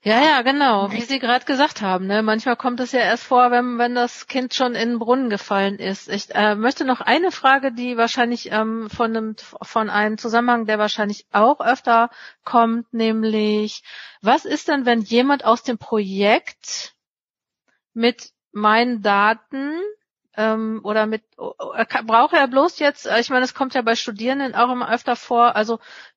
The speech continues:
Speaker 1: erstmal so Nutzen von Quellen von Studierenden und andererseits, wenn jetzt jemand, der mir, sag ich mal, höher gestellt ist in einem Projekt, meine Daten nimmt, um damit einen Aufsatz zu schreiben, also das, was ich erarbeitet habe,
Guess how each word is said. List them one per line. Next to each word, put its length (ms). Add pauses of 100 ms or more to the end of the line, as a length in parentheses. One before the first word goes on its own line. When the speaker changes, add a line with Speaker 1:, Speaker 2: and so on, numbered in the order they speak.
(120)
Speaker 1:
erstmal 440
so 160
Nutzen 480
von 380
Quellen 420
von 180
Studierenden 800 (320)
und 200
andererseits, 960
wenn 160
jetzt 320
jemand, 640
der 160
mir, 520
sag 200
ich 140
mal, 160
höher 240
gestellt 420
ist 140
in 140
einem 100
Projekt, 400 (380)
meine 640
Daten 500
nimmt, 260
um 180
damit 380
einen 160
Aufsatz 420
zu 120
schreiben, 420
also 180
das, 220
was 220
ich 200
erarbeitet 560
habe, 140